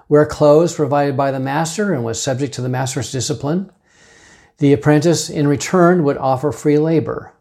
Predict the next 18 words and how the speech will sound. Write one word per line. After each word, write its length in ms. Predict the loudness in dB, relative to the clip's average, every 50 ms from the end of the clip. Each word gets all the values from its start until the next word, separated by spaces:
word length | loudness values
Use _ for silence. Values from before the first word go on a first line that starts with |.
| _ _ _ _ _ _ _ _ _ _ _ _ _ _ _ -10
An 120 | -6 -6
apprentice 480 | -4 -2 0 0 2 2 2 0 0 2
really 180 | 4 4 4
became 320 | 4 4 0 0 -2 -4 -2
part 220 | -2 -2 -2 0
of 40 | 0
the 60 | -2
master's 400 | -2 -2 -4 -4 -6 -8 -10 -10
family, 480 | -6 -4 -2 -2 -2 -2 -2 -2 -2 -2
forming 460 | -4 -2 0 0 2 2 2 0 0
a 40 | -2
close 400 | -2 -2 0 0 0 0 0 -2
emotional 460 | -2 0 0 0 -2 -2 -2 -2 -2
bond, 400 | -2 -2 -2 -2 -2 -2 -4 -2
all 300 | 0 4 4 4 4 2
for 160 | 0 -2 -2
the 100 | -2 -4
purposes 680 | -4 -2 -2 -2 -2 -2 -6 -6 -4 -4 -4 -6 -6